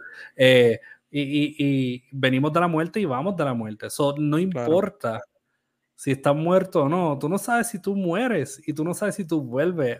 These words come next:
Speaker 1: a tener
Speaker 2: Exacto.
Speaker 1: otro cuerpo eventualmente o parte de tu materia se reintegra en, no sé, un, en una cucaracha. Yo no, yo no estoy diciendo que reencarnamos, mi gente, pero uno no sabe. Y al
Speaker 2: Sí,
Speaker 1: uno
Speaker 2: sí.
Speaker 1: no saber,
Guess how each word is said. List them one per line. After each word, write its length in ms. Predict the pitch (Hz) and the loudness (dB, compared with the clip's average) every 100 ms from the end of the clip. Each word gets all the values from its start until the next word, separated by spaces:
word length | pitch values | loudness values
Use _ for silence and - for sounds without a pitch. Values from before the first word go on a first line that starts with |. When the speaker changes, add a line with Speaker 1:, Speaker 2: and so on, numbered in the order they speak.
| - | -6
Speaker 1:
a 320 | 127 123 123 | -4 -2 -4
tener 280 | 127 120 127 | -2 0 0
Speaker 2:
Exacto. 160 | 139 135 | -2 -4
Speaker 1:
otro 280 | 135 143 | -4 -4
cuerpo 380 | 131 127 135 135 | -4 -2 0 0
eventualmente 800 | 131 127 123 123 120 123 131 120 | -2 -2 -2 -2 -2 -2 -2 -4
o 100 | 110 | -6
parte 280 | 110 110 110 | -4 -6 -6
de 60 | 123 | -6
tu 80 | 123 | -6
materia 460 | 117 117 117 123 | -6 -4 -2 -2
se 180 | - 113 | -2 -4
reintegra 580 | 113 110 104 113 120 120 | -4 -6 -6 -4 -4 -4
en, 160 | 113 - _ - _ _ | -6 -8 _ -20 _ _
no 60 | 120 | -8
sé, 180 | 151 156 | 0 0
un, 180 | 143 - | 0 -2
en 80 | 131 | 0
una 180 | 147 | 2
cucaracha. 540 | 151 147 139 147 147 117 120 | 0 2 4 4 2 -4 -6
Yo 120 | 123 151 | -2 0
no, 240 | 185 170 - - _ - | 0 -2 -8 -20 _ 0
yo 80 | 135 | 2
no 40 | |
estoy 160 | 165 196 | 4 2
diciendo 240 | 196 185 | 2 2
que 80 | 175 | 4
reencarnamos, 640 | 165 160 139 123 139 127 | 4 2 2 2 2 0
mi 100 | 113 | -2
gente, 240 | 117 123 113 | -4 -4 -2
pero 300 | 117 117 - | -2 -4 -4
uno 220 | 135 156 | -4 -2
no 180 | 165 156 | -2 -6
sabe. 560 | - 139 139 120 107 _ _ _ _ - | -4 -2 0 -2 -4 _ _ _ _ -4
Y 60 | |
al 100 | 123 135 | 0 2
Speaker 2:
Sí, 80 | |
Speaker 1:
uno 180 | 147 160 | 4 2
Speaker 2:
sí. 40 | 165 | 0
Speaker 1:
no 100 | 170 | -2
saber, 400 | - 143 175 | 0 2 4